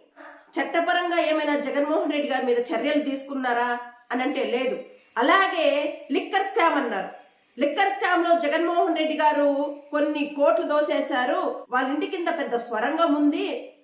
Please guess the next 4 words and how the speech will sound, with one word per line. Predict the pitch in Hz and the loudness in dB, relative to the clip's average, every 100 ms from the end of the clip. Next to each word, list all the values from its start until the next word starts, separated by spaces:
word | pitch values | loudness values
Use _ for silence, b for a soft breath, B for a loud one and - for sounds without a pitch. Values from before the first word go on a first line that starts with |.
| - | -12
అక్కడ | 247 330 269 208 233 | -4 -2 -2 -2 -2
డబ్బులు | 240 240 392 392 | 0 -2 0 0
లెక్క | 302 294 349 | -2 -2 -2
పెట్టడానికి | 339 320 302 294 285 339 349 285 320 - | 0 0 -2 0 0 -2 -4 -4 -6 -10